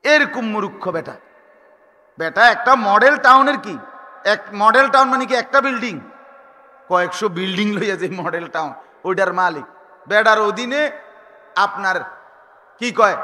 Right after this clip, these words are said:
doctorate করা বেটারা, কর্মচারীরা স্যার স্যার করে, হেইতে স্যার কি শব্দ এটাই তো জানে না। এই জন্য দোস্ত,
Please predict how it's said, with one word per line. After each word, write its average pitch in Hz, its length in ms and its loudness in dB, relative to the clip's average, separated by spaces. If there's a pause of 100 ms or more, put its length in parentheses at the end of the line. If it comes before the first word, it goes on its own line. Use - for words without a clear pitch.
(220)
doctorate 294 520 0
করা 262 260 2
বেটারা, 208 340 -2
কর্মচারীরা 196 800 -4
স্যার 170 380 0
স্যার 165 280 -6
করে, 151 200 -8
হেইতে 170 280 -8
স্যার 190 420 2
কি 247 160 -8
শব্দ 170 260 -8
এটাই 190 200 -6
তো 214 100 -4
জানে 156 200 -6
না। 113 80 -16 (1800)
এই 160 60 -12
জন্য 175 300 -6
দোস্ত, 175 520 -2